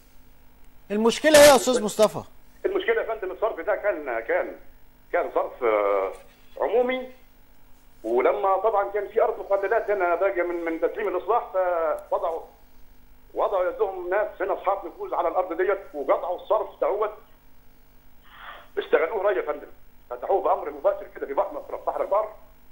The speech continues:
Speaker 2: مباشر، عملوه بدل ما كان مصرف صرف اصبح خليج ري،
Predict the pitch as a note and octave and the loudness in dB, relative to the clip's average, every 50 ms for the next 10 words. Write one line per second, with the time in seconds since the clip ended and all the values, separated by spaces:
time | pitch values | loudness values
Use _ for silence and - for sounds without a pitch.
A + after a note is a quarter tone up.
0 | - - - - - - - - - - - - - - - - - - - A3+ | -20 -20 -20 -20 -20 -20 -20 -20 -20 -20 -20 -20 -20 -20 -18 -10 -6 0 2 2
1 | - - - - - - - - - A2 - - - - - - B2 B2+ D#3+ - | 2 0 -6 -12 -16 -18 -10 -8 -6 -6 -4 -4 -4 -6 -6 -8 0 0 2 2
2 | D3 - - - - E3 D3 B2 - - - - - - - - - - - - | 0 -4 -6 -2 -2 -2 -2 -2 -6 -12 -10 -10 -10 -10 -12 -4 -4 -2 -2 -2
3 | - - - - - - - - - - - - - - - - - E3 - - | -8 -14 -20 -20 -20 -20 -20 -20 -20 -20 -20 -20 -20 -20 -20 -6 -6 -6 -4 0
4 | D3+ F3 - - - A2+ A2+ F3+ G3+ - - C#3 E3+ E3+ | 0 0 0 0 -6 -6 -6 -6 -10 -4 -2 0 0 0